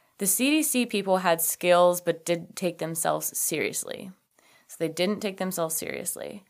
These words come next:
They were an enormous inside joke for hackers. Not necessarily, like, they were the butt of the joke, but, like, they were making fun of people who did take themselves seriously.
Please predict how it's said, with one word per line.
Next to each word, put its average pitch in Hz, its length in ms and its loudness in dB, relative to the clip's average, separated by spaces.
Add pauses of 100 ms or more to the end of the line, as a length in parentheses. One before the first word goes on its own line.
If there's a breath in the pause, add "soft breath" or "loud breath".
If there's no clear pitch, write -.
(560 soft breath)
They 196 200 2
were 202 380 8
an 185 460 6
enormous 190 720 2
inside 214 560 2
joke 226 220 0
for 254 100 0
hackers. 247 500 2
Not 233 220 10
necessarily, 220 480 2
like, 170 160 4 (160)
they 165 220 6
were 170 420 4
the 170 180 -2
butt 160 220 6
of 156 100 2
the 160 60 0
joke, 156 500 2
but, 165 120 4
like, 156 260 4 (260 soft breath)
they 208 180 8
were 208 280 8
making 220 360 2
fun 214 120 0
of 185 40 0
people 180 240 2
who 180 120 -2
did 156 320 2
take 160 220 -6
themselves - 480 -4
seriously. - 640 -6